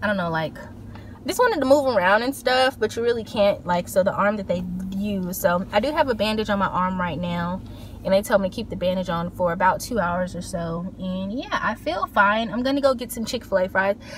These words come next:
They do tell you not to eat, like, fast foods or, like, beef or pork or anything like that after donating, but they do say eat a light meal. And they said stay away from fried foods, like burgers and stuff. But look, your girl really wants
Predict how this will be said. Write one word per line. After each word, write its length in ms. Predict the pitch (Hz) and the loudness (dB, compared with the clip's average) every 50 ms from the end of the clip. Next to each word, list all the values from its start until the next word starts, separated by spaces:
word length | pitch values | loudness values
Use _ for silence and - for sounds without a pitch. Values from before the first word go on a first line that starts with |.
| - - | -8 -2
They 80 | - 269 | 0 2
do 160 | 277 349 403 | 4 2 2
tell 180 | - - 349 | 4 6 6
you 140 | 311 294 262 | 6 6 6
not 260 | 214 214 208 202 202 | 4 4 4 4 4
to 80 | - - | 0 -2
eat, 120 | 226 214 | -6 -2
like, 200 | 175 175 180 - - | 0 2 0 2 4
fast 460 | - 180 175 175 190 220 220 - - | 4 6 6 6 4 2 0 -2 -4
foods 480 | - 226 233 233 233 233 233 214 220 - | -4 -2 -2 0 0 -2 -2 -2 0 4
or, 200 | 190 190 185 180 | 4 4 6 4
like, 300 | 165 170 175 - 190 220 | 2 0 -2 -4 -6 -6
beef 380 | - 233 226 226 226 226 220 | -4 -2 -2 -2 -2 -4 -2
or 100 | - 175 | -2 -2
pork 600 | - - - - 240 226 220 220 214 202 - - | -2 -2 0 2 4 4 4 2 2 -2 -4 -6
or 160 | - 160 175 | -4 -4 -2
anything 420 | - 160 214 226 233 - 240 220 220 | -2 -2 -4 -6 -4 -4 -4 -4 -2
like 260 | 208 202 208 - - | 0 0 0 -2 0
that 200 | - 208 202 - | 0 0 0 0
after 320 | - 165 190 196 - 214 202 | 0 -2 -2 -2 -2 -6 -4
donating, 580 | 185 180 175 190 190 190 196 196 196 196 196 | -4 -2 -2 -2 0 0 0 0 -2 -4 -4
but 140 | 185 185 - | -4 -6 -6
they 80 | 180 175 | -6 -6
do 140 | 190 196 208 | -6 -6 -8
say 160 | - - 196 | -8 -8 -10
eat 160 | - 190 196 | -8 -4 -4
a 40 | 190 | -2
light 240 | 185 180 180 180 180 | 0 0 -2 -2 -4
meal. 400 | 180 185 185 180 180 180 185 - - - - - - - | -6 -4 -2 -2 -2 -2 -4 -6 -10 -18 -18 -18 -18 -16
And 120 | - - 185 | -8 0 2
they 80 | 196 | 2
said 180 | 220 - 214 196 | 2 2 0 -2
stay 140 | - - 196 | 0 2 4
away 180 | 190 185 185 | 6 6 4
from 220 | 196 - 185 175 180 | 2 -2 -8 -8 -4
fried 400 | - 185 180 185 185 180 175 - | 0 4 6 6 6 4 4 -2
foods, 560 | - 202 214 208 208 208 208 202 202 196 - | -10 -10 -8 -6 -6 -4 -4 -6 -6 -4 -4
like 160 | 165 156 156 | -2 -2 -2
burgers 500 | 175 175 175 185 185 190 185 180 185 185 | -4 -4 -4 -4 -2 -2 -2 -2 -2 -4
and 140 | 170 180 175 | -6 -6 -6
stuff. 320 | - - 165 170 170 170 - | -4 -4 -2 -2 -2 -2 -4
But 240 | - - 147 151 147 | -2 0 2 2 2
look, 540 | 151 165 170 160 143 - - - - - - - - - - - - - - - - - - - - - - - - - - - - - - - - - - - - - - - - - - | 0 -2 -2 -2 -2 -4 -6 -10 -12 -12 -12 -14 -14 -14 -14 -14 -14 -14 -14 -14 -14 -14 -14 -14 -14 -16 -16 -16 -16 -16 -16 -14 -14 -16 -16 -16 -16 -16 -16 -16 -14 -14 -14 -14 -14 -12 -8
your 180 | - 202 180 170 | -4 0 0 0
girl 560 | 175 - 170 185 196 208 202 196 196 190 175 | 0 0 0 0 2 4 4 4 4 2 2
really 400 | 165 185 180 190 196 196 190 196 | 0 -4 -6 -6 -6 -6 -6 -6
wants 1120 | 185 180 185 175 180 180 175 170 170 160 - - - - - - - - - - - 262 | -6 -6 -6 -4 -2 -2 -2 -2 -4 -6 -8 -10 -14 -12 -10 -6 -2 -2 -2 0 0 -2